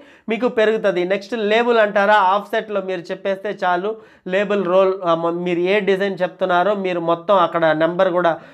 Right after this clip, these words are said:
ఆ, బార్కోడ్ నెంబర్ కూడా వస్తది కదా, అవన్నీ కూడా మీరు గవర్నమెంట్ దగ్గర నుంచి తీసుకోవాల్సి ఉంటది నమోదు చేసి. అవన్నీ కూడా మీరు ట్యాక్స్ కన్సల్టెంట్ దగ్గర అడిగితే వాళ్ళు క్లియర్గా చెప్పేస్తారన్నమాట ఏంది ప్రొసీజర్ అనేది.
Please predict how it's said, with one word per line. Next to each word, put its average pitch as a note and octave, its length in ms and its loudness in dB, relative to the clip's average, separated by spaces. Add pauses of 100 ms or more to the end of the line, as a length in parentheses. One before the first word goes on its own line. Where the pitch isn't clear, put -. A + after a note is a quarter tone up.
(280)
ఆ, E3 40 -2
బార్కోడ్ F#3+ 540 2
నెంబర్ F3+ 240 -4
కూడా F3+ 160 -2
వస్తది E3+ 300 -6
కదా, E3+ 220 -2
అవన్నీ F#3+ 380 -2
కూడా A3 160 0
మీరు G3+ 180 -4
గవర్నమెంట్ F#3+ 420 -2
దగ్గర F3+ 160 -2
నుంచి F#3 220 -8
తీసుకోవాల్సి F#3 600 -2
ఉంటది D#3+ 260 -4
నమోదు D#3 360 -2
చేసి. D#3+ 240 -4
అవన్నీ F3 380 2
కూడా G#3 160 0
మీరు F#3+ 140 -2
ట్యాక్స్ E3+ 340 -2
కన్సల్టెంట్ E3 500 -2
దగ్గర D#3 180 -2
అడిగితే D#3+ 400 -2 (300)
వాళ్ళు F3 200 4
క్లియర్గా A3 500 0 (100)
చెప్పేస్తారన్నమాట E3+ 800 -2
ఏంది F3+ 320 -2
ప్రొసీజర్ E3+ 440 -2
అనేది. D#3 480 0